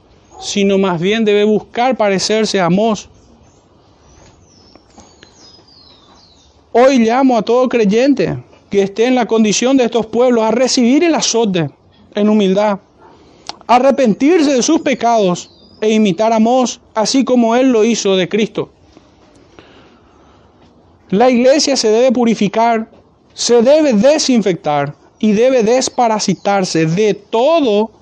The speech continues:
y de todos aquellos que aún practican y viven como estos incircuncisos de corazón.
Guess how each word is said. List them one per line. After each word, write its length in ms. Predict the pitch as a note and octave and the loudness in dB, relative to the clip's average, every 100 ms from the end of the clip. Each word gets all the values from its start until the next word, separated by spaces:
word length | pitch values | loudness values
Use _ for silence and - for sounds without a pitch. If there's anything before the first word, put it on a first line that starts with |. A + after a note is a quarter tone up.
| _ _ _ | _ _ _
y 160 | A3 A3 | -2 0
de 160 | G3+ | 0
todos 720 | G3 - C4+ C#4 A#3 F#3 - - | -4 0 4 4 2 0 -4 -4
aquellos 500 | F#3 F3 G#3 G#3 G3 | -4 0 0 0 -2
que 80 | |
aún 200 | G3 F#3 | -2 0
practican 580 | F3+ F#3 - B3 A#3+ A3+ | -2 -4 -2 -2 0 0
y 60 | G#3 | 0
viven 440 | F#3+ G#3+ F#3 D#3 | 0 0 0 -2
como 400 | D3+ - F#3 F3+ | -4 -4 0 0
estos 380 | F3+ F3 F#3 F3+ | -2 -2 -4 -4
incircuncisos 800 | G3+ F#3 G3+ F3+ F3+ D#3 F3+ F3+ F3+ | -2 -2 -2 -2 -2 0 -2 0 -2
de 80 | |
corazón. 540 | E3 F3 D3+ G3+ G3+ | -2 -4 -2 -2 -2